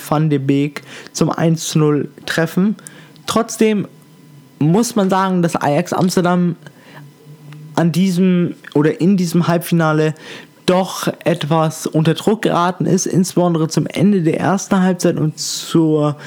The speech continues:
Mitte bis Ende der zweiten Halbzeit, denn Tottenham Hotspur legte dann doch nochmal ein, zwei Stufen drauf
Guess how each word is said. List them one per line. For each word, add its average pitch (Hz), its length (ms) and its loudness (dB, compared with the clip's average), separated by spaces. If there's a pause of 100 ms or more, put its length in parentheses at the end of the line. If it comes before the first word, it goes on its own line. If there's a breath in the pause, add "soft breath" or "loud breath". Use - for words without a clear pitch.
(220 loud breath)
Mitte 202 460 2
bis 170 200 -4
Ende 165 280 0
der 156 160 2
zweiten - 500 -2
Halbzeit, 143 520 0
denn 175 560 0 (840)
Tottenham 180 380 0
Hotspur 170 380 0
legte 165 300 0
dann 151 180 2
doch 156 200 -2
nochmal 156 360 0 (320 loud breath)
ein, 170 200 0
zwei 165 220 0
Stufen 151 520 -2
drauf 160 440 0